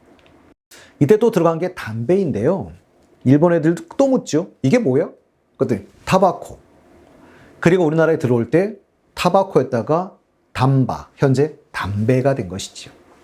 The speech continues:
이런 거 맞습니다. 그리고 카톨릭에서 사순절에선 육식을 금합니다. 그래서 이때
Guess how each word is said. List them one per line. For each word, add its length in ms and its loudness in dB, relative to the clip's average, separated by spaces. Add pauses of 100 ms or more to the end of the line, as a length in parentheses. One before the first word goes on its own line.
(580)
이런 140 4
거 60 0
맞습니다. 640 -2 (160)
그리고 480 2
카톨릭에서 720 0 (240)
사순절에선 960 0 (140)
육식을 320 -2
금합니다. 460 -4 (920)
그래서 220 2
이때 400 0